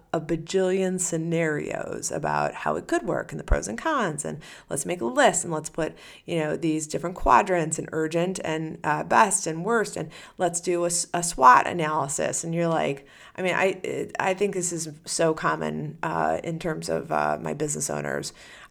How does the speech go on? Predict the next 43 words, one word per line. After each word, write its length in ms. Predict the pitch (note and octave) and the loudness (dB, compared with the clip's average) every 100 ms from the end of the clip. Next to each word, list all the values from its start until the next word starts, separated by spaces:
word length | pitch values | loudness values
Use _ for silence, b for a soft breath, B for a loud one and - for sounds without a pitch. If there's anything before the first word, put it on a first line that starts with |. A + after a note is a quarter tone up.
| - | 0
on, 380 | D#3+ C#3+ C#3+ - | 4 4 2 -4
you 100 | E3 | -4
know, 100 | D#3 | -2
what 200 | D#3 D3+ | -2 -2
to 100 | D3 | -6
do 140 | D#3 | -6
next 480 | D3+ D3+ D3+ - - | -2 -2 -2 -6 -4
and 320 | - - E3 | -4 -6 -10
whether 340 | - E3 D#3 D#3+ | -6 -2 -2 -2
it's 120 | E3 | -6
a 40 | |
conversation 600 | F3 D#3 D3+ D#3 D#3+ D#3+ D#3+ | -8 -6 -6 -4 -4 -6 -6
about, 280 | - - | -4 -2
"Well, 80 | - | 0
how 140 | D#3+ F#3 | 4 4
do 80 | |
I 100 | E3 | 4
market?" 720 | D#3+ E3+ F3 E3+ D3 - - - B B B | 0 0 0 0 -4 -4 -6 -12 B B B
And 140 | F3 | 0
then 100 | F3+ | 2
they're 140 | E3+ D#3+ | 4 4
like, 320 | D3+ D3+ G#3 | 4 2 0
"Well, 420 | A3+ A3+ A3 G#3+ B B B | 2 4 2 -2 B B B
you 100 | G#4 | 4
know, 80 | G#4 | 6
I'm 100 | G4+ | 6
just 120 | F#4 | 4
gonna 160 | - A3+ | 2 2
think 280 | G3 G3 E3+ | 2 0 2
about 240 | E3+ - | 2 2
how 140 | E3 - | 2 -2
to 60 | |
market." 600 | D#3+ - - - B2 - - - | -2 -2 -2 -2 -6 -6 -14 -4
What 140 | D#4+ A#4 | 2 4
are 80 | |
you 100 | A4 | 4
gonna 200 | G4 D#4+ | 4 4
really 280 | A3+ A3 G3 | 4 4 4
think 240 | G3 F3+ E3+ | 2 -2 -2
about? 400 | E3+ - - - _ - | -2 -4 -4 -10 _ -8
Like, 180 | A3 | -8
what 480 | - A3+ C#4 D4+ - | -6 2 4 4 2
over 540 | - A#3+ A#3 A#3 A3 | 2 2 4 4 2